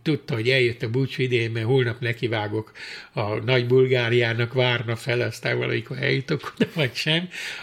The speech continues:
akkor ezzel a Halis kislemezzel örvendeztetett meg, amit amúgy is nagyon szerettem, de érdekes ez a dal most így mind a mai napig.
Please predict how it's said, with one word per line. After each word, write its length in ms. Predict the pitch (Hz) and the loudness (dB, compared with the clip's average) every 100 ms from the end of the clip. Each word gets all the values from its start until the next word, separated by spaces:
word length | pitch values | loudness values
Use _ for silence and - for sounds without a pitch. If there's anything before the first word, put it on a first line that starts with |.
| - | -4
akkor 300 | 147 - 139 | -2 2 4
ezzel 320 | 143 123 117 | 4 4 2
a 80 | 117 | 4
Halis 320 | 131 110 - | 2 0 -2
kislemezzel 840 | 135 - 139 107 107 101 110 110 117 | -6 -4 -4 -4 -6 -6 -6 -4 0
örvendeztetett 960 | 120 117 110 107 107 - 113 113 - | 2 2 -2 -6 -6 -8 -8 -8 -8
meg, 180 | 123 117 | -8 -8
amit 320 | 110 117 117 | -6 -6 -6
amúgy 340 | 131 110 104 110 | -6 -6 -6 -8
is 180 | - | -8
nagyon 220 | 131 117 104 | -4 -4 -4
szerettem, 440 | - 127 - 139 | -6 -6 -6 -2
de 80 | 151 | 2
érdekes 520 | 170 131 120 117 - | 2 2 -2 -6 -6
ez 140 | 120 131 | -6 -4
a 180 | 117 - - - - | -6 -8 -14 -14 -2
dal 220 | 123 117 | 0 2
most 300 | 123 120 - | 0 -4 -6
így 100 | 113 | -4
mind 220 | 123 113 | -4 -4
a 60 | 107 | -4
mai 240 | 120 113 | -4 -4
napig. 400 | 110 110 120 113 | -4 -4 -4 -4